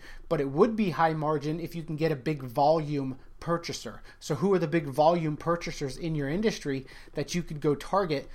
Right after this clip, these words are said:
with a shock and awe package and load it up with some crazy branding materials and, um,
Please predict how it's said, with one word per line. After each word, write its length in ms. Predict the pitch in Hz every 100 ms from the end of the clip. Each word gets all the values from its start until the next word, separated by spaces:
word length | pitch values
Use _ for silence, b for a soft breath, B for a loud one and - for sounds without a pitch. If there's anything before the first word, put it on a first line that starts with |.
| B -
with 180 | 151
a 80 | 156
shock 360 | 135 165 147 -
and 80 | 143
awe 120 | 147
package 380 | - 123 127 117
and 180 | 131
load 180 | 139 147
it 80 | 147
up 160 | 143 143
with 120 | 135
some 160 | 131
crazy 420 | 120 - 147 139 143
branding 420 | 135 143 147 147
materials 600 | 143 156 151 147 143 - B B B -
and, 340 | 143 135 127
um, 420 | 131 127 120 120